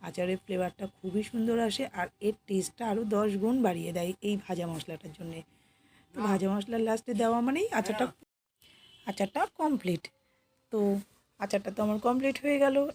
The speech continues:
এবার কে কে খাবে বলো, তোমরা কমেন্ট করে জানিও তোমাদের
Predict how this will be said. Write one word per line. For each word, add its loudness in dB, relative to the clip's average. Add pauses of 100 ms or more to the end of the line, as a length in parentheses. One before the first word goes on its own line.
এবার 0 (100)
কে 2
কে 0
খাবে 4 (100)
বলো, 6 (180)
তোমরা 2
কমেন্ট 0
করে 4
জানিও 2 (460)
তোমাদের 2